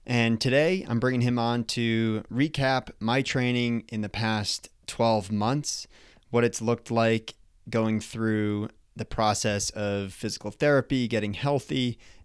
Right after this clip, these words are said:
and then training for the Chicago Marathon. And I thought this would be a very helpful discussion for you out there to, to hear,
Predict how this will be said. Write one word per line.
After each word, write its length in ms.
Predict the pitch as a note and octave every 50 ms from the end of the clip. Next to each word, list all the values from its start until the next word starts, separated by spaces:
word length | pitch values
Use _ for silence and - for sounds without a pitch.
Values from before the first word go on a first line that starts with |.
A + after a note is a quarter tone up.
| - _
and 140 | A#2 A2+ A#2
then 160 | C3 C#3+ C#3
training 460 | - - - C#3+ D#3 D#3+ D3 B2+ A#2
for 260 | - - - A#2+ A#2
the 80 | A2 A2
Chicago 400 | G2+ - - B2 A2+ A2+ G#2+ A2
Marathon. 580 | A2 A2+ A#2+ A2+ G#2+ - - - - - - F3 - - - - - - - - - - - _
And 540 | A2+ A2+ A2 A2 G#2+ G#2+ G#2+ G#2+ G#2 G2 - - _ _ _ -
I 40 |
thought 200 | A#2 - C#3 D3
this 120 | D3 D3+ - D3
would 60 | B2+
be 120 | C3+ C3+
a 60 | B2+
very 240 | A2 B2+ B2+ B2+ A#2+
helpful 320 | A#2 A2 A#2+ A#2 - C3 A#2
discussion 640 | A#2 A2+ - - B2 A#2 A2 - B2 A#2 A2+ A2
for 520 | G#2+ - - A2+ A2 A2 G#2+ G#2+ G#2+ G#2+ - - - - - - - - _ _ _ _
you 220 | A2+ A#2+ B2 B2
out 180 | A#2+ A#2 A2+ -
there 240 | B2 A#2+ A#2+ A#2+
to, 400 | A#2 - - A#2 A2 A2 A2 A2
to 200 | - - - A2+ G#2+
hear, 440 | - C#3 C3+ D#3 F3+ G3+ A3 F#3